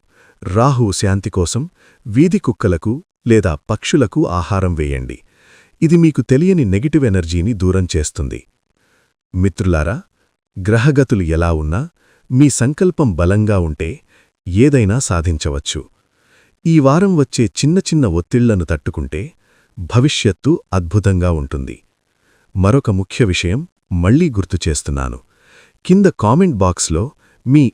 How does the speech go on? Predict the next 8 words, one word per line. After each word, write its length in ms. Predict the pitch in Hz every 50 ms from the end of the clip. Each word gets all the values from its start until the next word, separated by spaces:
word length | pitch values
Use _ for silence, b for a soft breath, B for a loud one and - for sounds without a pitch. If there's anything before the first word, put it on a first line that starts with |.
| _ -
ఇష్టదైవం 600 | 113 - - - 190 160 170 160 156 139 131 110
పేరును 400 | - 101 92 90 85 85 95 123
టైప్ 280 | 127 - 95 85 82 -
చేయండి. 440 | - - 80 71 67 65 64 - 62 - _ _ _ _ _ _ _ _ _ _ _ -
ఈ 100 | 113 104 95
వీడియోని 480 | 87 107 131 156 156 143 131 113 101
లైక్ 300 | 87 80 82 101 117 - -
చేసి 340 | - - 87 80 - - 107